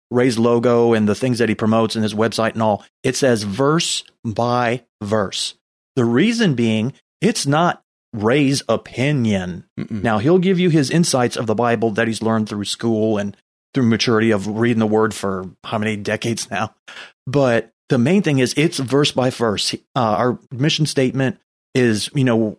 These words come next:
Speaker 1: we're creating authentic disciples by the Word of God. And I'm kinda rewording it, but basically that's it.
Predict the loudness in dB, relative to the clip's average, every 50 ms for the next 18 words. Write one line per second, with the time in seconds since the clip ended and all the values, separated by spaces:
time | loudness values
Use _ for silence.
0 | -8 -2 0 2 2 2 0 -2 -2 0 2 4 4 4 4 2 2 0 0 -2
1 | -4 -4 -4 -2 0 0 0 0 0 0 0 0 0 0 0 -2 -2 0 0 0
2 | 0 2 2 0 0 2 2 2 2 2 0 -2 -2 -4 -4 -4 -6 -8 -6 -6
3 | -6 -6 -6 -6 -4 -2 0 0 0 0 -2 0 0 0 0 0 -2 -4 -4 -6
4 | -4 -2 -2 -2 -2 -2 -4 -4 -4 -4 -4 -6 -6 -6 -6 -8 -10